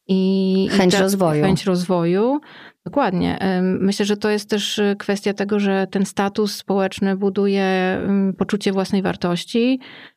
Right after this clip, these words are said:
Speaker 1: że buduje jakieś takie, wiesz, em, mm, nasz, y, s-, generalnie status społeczny, tak? Em, i, i, i to są te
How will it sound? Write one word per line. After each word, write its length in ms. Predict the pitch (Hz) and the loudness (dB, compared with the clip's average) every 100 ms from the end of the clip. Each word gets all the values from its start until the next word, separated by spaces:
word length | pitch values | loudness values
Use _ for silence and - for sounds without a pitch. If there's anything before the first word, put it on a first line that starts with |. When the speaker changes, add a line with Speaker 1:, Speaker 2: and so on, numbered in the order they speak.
| _ | _
Speaker 1:
że 180 | 190 196 | -2 0
buduje 560 | 190 190 196 190 190 185 | 0 0 2 2 2 0
jakieś 380 | 185 185 185 | 0 -2 -6
takie, 420 | - 175 - 185 180 | -4 -4 -2 0 0
wiesz, 380 | 175 175 - | -2 -2 -4
em, 640 | 190 185 180 185 185 185 180 - - _ _ _ _ _ - | -2 0 2 2 2 2 0 -6 -20 _ _ _ _ _ 0
mm, 760 | 180 175 170 165 165 165 - | 2 4 2 2 2 2 2
nasz, 400 | 175 175 175 - | 2 0 -2 -4
y, 380 | 190 185 180 175 175 | 0 2 2 2 0
s-, 280 | 170 - - - - - _ - | -2 -8 -12 -12 -12 -14 _ -2
generalnie 400 | 175 180 165 160 | 2 2 2 0
status 420 | - - 170 180 | -2 -4 -2 -4
społeczny, 640 | - 180 165 170 - - | -2 0 0 -2 -4 -4
tak? 280 | - 196 208 - - - _ _ - | -2 -4 -4 -12 -20 -20 _ _ -2
Em, 1040 | 185 175 175 170 170 170 160 143 - - - - _ _ 185 196 | 0 2 2 2 2 2 2 0 -4 -8 -12 -14 _ _ -16 -2
i, 160 | 208 | 0
i, 320 | 214 208 208 208 | 0 0 0 -2
i 40 | |
to 160 | 208 220 | -2 -2
są 200 | 240 226 | -2 -2
te 500 | 220 220 220 220 | -2 0 0 0